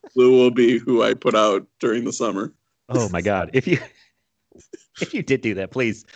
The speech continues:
Speaker 2: please take pictures of the new, the new, uh, the blue in the apartment. <laughs> It's amazing.
Speaker 1: Hey guys, I think we just bought a Raptor replica.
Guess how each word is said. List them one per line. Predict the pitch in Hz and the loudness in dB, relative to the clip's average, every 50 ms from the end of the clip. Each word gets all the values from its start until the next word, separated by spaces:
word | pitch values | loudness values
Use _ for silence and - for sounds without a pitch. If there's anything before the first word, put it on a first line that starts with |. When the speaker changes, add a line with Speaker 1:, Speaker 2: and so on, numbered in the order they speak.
| - - - - | -20 -20 -8 -4
Speaker 2:
please | 156 156 151 | -4 -4 -2
take | - 120 95 - | -4 -6 -4 -2
pictures | 113 107 - - 101 87 85 - | -4 -4 -2 -4 -4 -4 -2 -4
of | 98 85 | -4 -4
the | - 113 104 117 - - | -4 -6 -6 -4 -2 0
new, | 208 156 123 - | 2 2 0 0
the | - 135 120 | -2 -2 -2
new, | 113 123 123 123 127 | 0 2 2 4 4
uh, | 117 110 104 104 | 4 4 2 2
the | 117 117 107 | 0 -2 -6
blue | 85 - 110 113 117 | -4 -2 0 2 2
in | 113 110 | 0 0
the | 113 117 | -2 -4
apartment. | - - - - 269 - - _ - 339 - _ - | -4 -8 -6 -4 -4 -4 -4 _ -14 -16 -16 _ -12
<laughs> | - - _ _ - - - _ _ - - _ _ _ _ - - - 381 - - - - - - | -12 -12 _ _ -20 -20 -20 _ _ -20 -20 _ _ _ _ -10 -8 -8 -8 -8 -8 -8 -8 -6 -6
It's | 143 135 - - | -6 -6 -6 -8
amazing. | - 120 113 104 101 339 370 190 | -8 -6 -4 0 2 2 4 4
Speaker 1:
Hey | 165 | 4
guys, | 143 160 208 - - _ - | 2 2 0 -4 -8 _ -14
I | - | -8
think | - 294 294 | -6 -4 -2
we | - 247 | 0 0
just | - 247 226 - | 2 0 0 2
bought | - 135 156 147 | 2 2 4 4
a | 135 | 2
Raptor | 123 117 131 214 302 - - 359 - | 2 0 0 0 0 2 2 2 2
replica. | 131 117 - - 175 - - - | 0 -2 -4 -6 -6 -6 -8 -10